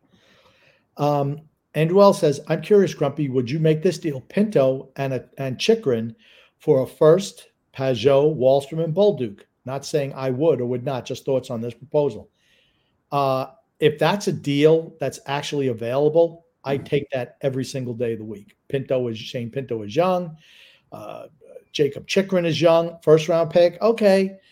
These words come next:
Speaker 1: you're getting rid of a year of Pageau's contract. Wahlstrom's not panned out here. And, uh, Bolduc, well, I mean, you replaced him with Chychrun, who's a much better player.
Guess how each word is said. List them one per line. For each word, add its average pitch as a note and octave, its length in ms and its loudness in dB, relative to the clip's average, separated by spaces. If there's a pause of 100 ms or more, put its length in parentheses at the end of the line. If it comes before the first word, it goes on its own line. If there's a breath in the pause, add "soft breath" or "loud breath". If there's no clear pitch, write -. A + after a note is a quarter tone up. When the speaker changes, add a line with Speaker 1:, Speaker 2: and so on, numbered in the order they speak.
(120 soft breath)
Speaker 1:
you're C#3 100 -2
getting F#3 300 4
rid F#3 120 4
of D#3+ 200 -2
a C#3 80 -2
year D3 280 -4
of D#3 100 -6
Pageau's D#3 460 0
contract. C3+ 540 -4
Wahlstrom's D3+ 560 2
not C#3 260 -6
panned C#3 300 -4
out B2 220 -2
here. B2 320 -4 (580 soft breath)
And, B2 400 -8
uh, A#2+ 260 -10
Bolduc, D3 580 2 (140)
well, B2 400 -4
I B2 40 -6
mean, A#2+ 220 -6
you A#2+ 80 -8
replaced C3+ 400 -2
him C3 60 -8
with B2 120 -4
Chychrun, B2 340 -4
who's A#2 140 -8
a A#2 60 -6
much A#2+ 420 -4
better G#2+ 200 -10
player. - 320 -20